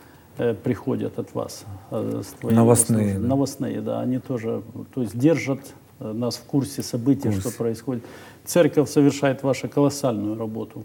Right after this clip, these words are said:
Speaker 1: большую работу, мы об этом будем сегодня говорить. Кстати, пару дней назад ты как из Израиля, из святого,
Speaker 2: Да.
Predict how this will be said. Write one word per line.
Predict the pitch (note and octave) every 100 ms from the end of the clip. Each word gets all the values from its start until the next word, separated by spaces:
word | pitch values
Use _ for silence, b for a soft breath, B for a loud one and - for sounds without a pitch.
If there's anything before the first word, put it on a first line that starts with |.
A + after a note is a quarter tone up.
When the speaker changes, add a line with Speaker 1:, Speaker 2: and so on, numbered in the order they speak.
| -
Speaker 1:
большую | B2 B2 - B2 A#2
работу, | A#2 C#3 C#3+
мы | A#2+ A#2+
об | A#2
этом | A#2 A#2
будем | A2+ A2+
сегодня | G#2+ A#2 A2+ A2
говорить. | G#2 A2+ A#2+ C3+ B B B B
Кстати, | - - C#3 -
пару | A2+ C#3 C3+
дней | C3 C3+
назад | C3+ C#3 C#3 - - -
ты | B2+
как | - B2 -
из | C#3 A2+
Израиля, | B2+ A#2+ D#3 G#2+ G2+ G2
из | A#2
святого, | - A#2+ A2+ G2
Speaker 2:
Да. | G#2+ A2 G#2+